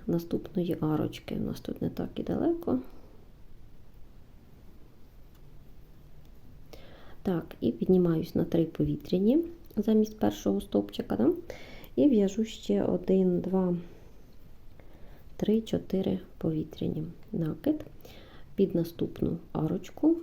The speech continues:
в'яжу стовпчик з одним накидом. В кінці ряду ви потім з'єднаєтеся в третю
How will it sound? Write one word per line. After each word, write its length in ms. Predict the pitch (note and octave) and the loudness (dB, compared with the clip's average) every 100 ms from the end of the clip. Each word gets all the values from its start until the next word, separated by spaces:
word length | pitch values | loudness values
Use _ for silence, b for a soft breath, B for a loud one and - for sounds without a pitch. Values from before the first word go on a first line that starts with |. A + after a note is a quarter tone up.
| - | -2
в'яжу 500 | G3+ E3 D#3+ F3 C4+ D4 - - - - - - - - - - | -2 0 0 2 0 -2 -10 -14 -14 -14 -16 -18 -20 -20 -20 -20
стовпчик 500 | - - G#3+ - D#3+ | -10 -4 -2 -2 -4
з 40 | - | -2
одним 260 | - F3+ | -2 0
накидом. 460 | F#3 E3 - - - - B B B | 0 -2 -4 -4 -4 -4 B B B
В 20 | |
кінці 340 | - F3+ F3+ G#3 | 0 2 4 4
ряду 280 | C#4 D#4 G3 | 4 4 4
ви 80 | |
потім 400 | - A#3 B3 F#3+ | 2 0 2 0
з'єднаєтеся 640 | E3 F3 F3 G#3 G3+ E3+ - | 0 2 2 2 2 -2 -4
в 40 | |
третю 460 | E3 - F#3+ - F3+ | -4 -2 -2 0 -4